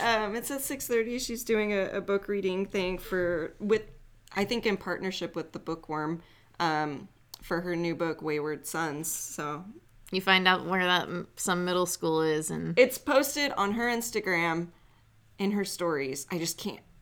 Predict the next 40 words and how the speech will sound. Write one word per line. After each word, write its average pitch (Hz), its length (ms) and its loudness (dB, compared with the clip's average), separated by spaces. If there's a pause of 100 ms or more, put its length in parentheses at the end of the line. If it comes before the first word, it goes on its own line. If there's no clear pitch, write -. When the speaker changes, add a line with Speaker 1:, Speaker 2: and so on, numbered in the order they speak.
(400)
Speaker 1:
I 180 140 -2
didn't 196 280 0
look 196 160 -2
at 170 140 0
it 156 180 -10
this 160 180 -6
morning. 143 380 -8
Like, 147 160 -8
I 175 100 0
looked 175 160 -2
at 196 120 2
it 202 100 -2
a 196 40 -6
few 180 180 -2
days 165 220 2
ago 160 120 -2
to 156 80 0
make 143 180 -6
sure 156 160 -4
I 156 40 -4
had 151 160 -6
the - 60 -10
day 104 180 -4
and 113 140 -6
the - 40 -14
time 92 320 -10
right, 87 260 -8
but 113 220 -8
I 120 120 -6
forgot - 340 -10
to 170 80 -14
check - 240 -14
out 71 100 -8
what - 140 -10
school 143 200 -8
it - 60 -10
was, 139 240 -8
so 160 140 -6
I'm 156 160 -6
sorry. 254 520 4